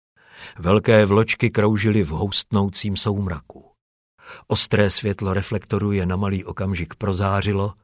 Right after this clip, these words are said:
a pokračovalo ve své cestě mezi temnými obrysy dlouhých baráků.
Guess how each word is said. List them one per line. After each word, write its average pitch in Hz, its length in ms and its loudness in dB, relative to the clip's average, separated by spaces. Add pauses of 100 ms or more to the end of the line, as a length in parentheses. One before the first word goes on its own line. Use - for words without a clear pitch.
(600)
a 80 140 -4
pokračovalo 117 840 0
ve 110 120 -2
své 104 280 -4
cestě - 400 -6
mezi 107 280 -2
temnými 107 560 -2
obrysy 98 520 -4
dlouhých 87 540 -4
baráků. 69 800 -10